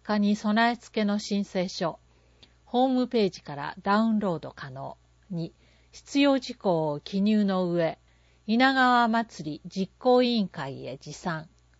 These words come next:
商工会内。電話七六六の三零一二。なお、詳細は六日以降、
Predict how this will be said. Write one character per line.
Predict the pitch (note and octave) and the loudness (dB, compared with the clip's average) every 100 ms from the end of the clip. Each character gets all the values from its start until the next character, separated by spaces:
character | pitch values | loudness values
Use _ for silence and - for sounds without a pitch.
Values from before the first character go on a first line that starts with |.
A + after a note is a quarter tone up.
| _ _ _ _ - | _ _ _ _ -6
商 | - B3+ B3+ | 2 4 4
工 | - A3+ | 0 0
会 | A3 G#3+ F#3+ D3+ | 0 -2 -2 -4
内。 | C3 B2+ - _ _ _ _ _ _ A3 | -10 -16 -20 _ _ _ _ _ _ 2
電 | A3+ A3+ | 4 4
話 | G#3+ G3+ - | 2 2 0
七 | G3 A#3+ C4 | -2 0 0
六 | B3 - D#3 | -2 -4 -8
六 | D3+ - | -8 -6
の | F3 D3 - | -6 -6 -10
三 | - G#3+ A#3 A3 | -2 0 2 0
零 | G3+ D3 | 0 -2
一 | C3+ C3 F3+ | -8 -10 -6
二。 | D#3+ D3+ - _ _ _ _ _ _ _ _ _ _ _ _ _ _ _ _ _ | -6 -8 -16 _ _ _ _ _ _ _ _ _ _ _ _ _ _ _ _ _
な | G#3 G3 F3 | 2 6 6
お、 | - | 2
詳 | - C4 C#4 | 0 2 2
細 | - B3+ A#3+ A3 | 2 2 2 4
は | G#3 F#3+ | 4 2
六 | F#3+ A3 C4+ | 0 0 0
日 | C4 A#3+ A3+ | -2 0 2
以 | G#3+ | 0
降、 | - D3+ C#3+ | -4 -8 -8